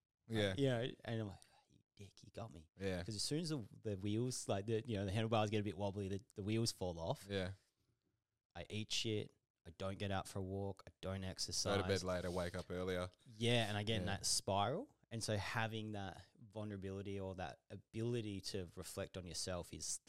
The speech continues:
Speaker 1: I think that's one of the core skills that we don't have.
Speaker 2: Hundred percent.
Speaker 1: Like, well, that we don't. Lots of people have it.
Speaker 2: Hundred percent.
Speaker 1: But h-, when you're in it, it's hard to do it. So having someone, like, having that vulnerability with your friends, so you make, you go, Mate, you're not yourself.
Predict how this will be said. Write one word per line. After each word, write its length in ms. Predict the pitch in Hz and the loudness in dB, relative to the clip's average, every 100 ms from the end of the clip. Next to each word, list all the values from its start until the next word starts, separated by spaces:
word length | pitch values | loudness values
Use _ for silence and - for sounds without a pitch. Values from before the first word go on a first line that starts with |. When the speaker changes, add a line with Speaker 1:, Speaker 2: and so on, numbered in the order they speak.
| - | -6
Speaker 1:
I 60 | |
think 160 | 90 165 | -2 -2
that's 120 | 98 | -2
one 120 | 98 90 | -2 -4
of 60 | |
the 60 | 85 | -8
core 340 | - - 101 80 | -12 -4 -2 -2
skills 340 | - 73 123 | -4 -2 -2
that 100 | - | -2
we 100 | 95 | -4
don't 200 | 90 82 | -6 -6
have. 240 | 98 120 - - _ - | -6 -6 -6 -14 _ -4
Speaker 2:
Hundred 180 | 120 | -2
percent. 300 | 95 113 101 - - _ _ | 0 0 -2 -6 -18 _ _
Speaker 1:
Like, 160 | 101 - | -8 -4
well, 180 | 113 80 110 107 | -4 -6 -16 -6
that 160 | 98 | -6
we 60 | 90 | -6
don't. 180 | 95 80 110 117 | -8 -8 -8 2
Lots 300 | 123 - 104 | 2 2 -2
of 80 | |
people 300 | - 90 92 | -2 -4 -4
have 220 | 78 82 87 | -6 -6 -8
it. 120 | - - | -12 -6
Speaker 2:
Hundred 340 | 143 156 127 | -2 -2 0
percent. 300 | 110 - 127 | 2 4 4
Speaker 1:
But 200 | 104 - | 2 -2
h-, 160 | - - - | -8 -10 -10
when 320 | 120 120 120 113 | -4 -2 0 0
you're 200 | 117 95 _ 123 | -2 -4 _ -4
in 120 | 113 | -2
it, 320 | 110 - - - _ | -2 -4 -10 -10 _
it's 120 | 107 - | -16 -6
hard 320 | 110 101 - | -4 -4 -6
to 120 | 92 - _ | -12 -12 _
do 160 | 101 87 | -8 -8
it. 140 | - - _ _ _ | -10 -16 _ _ _
So 80 | 101 | -2
having 320 | 120 107 104 | 0 0 -4
someone, 520 | - 98 98 92 90 | -2 -2 -2 -4 -6
like, 300 | 92 82 - - _ - | -8 -10 -10 -20 _ -6
having 240 | 95 101 | -4 -2
that 120 | 98 85 | -4 -4
vulnerability 440 | 95 90 95 92 | -4 -4 -4 -4
with 120 | 87 | -6
your 80 | 87 | -10
friends, 340 | - - - | -4 -4 -4
so 80 | - | -6
you 80 | 95 | -6
make, 240 | 98 - | -6 -6
you 60 | 98 | -6
go, 100 | 92 87 _ _ _ _ _ _ _ _ 160 | -8 -8 _ _ _ _ _ _ _ _ -12
Mate, 220 | 160 165 - | -8 -6 -6
you're 120 | 175 | -6
not 160 | 208 247 | -6 -4
yourself. 540 | - - 64 - | -4 -4 -4 -6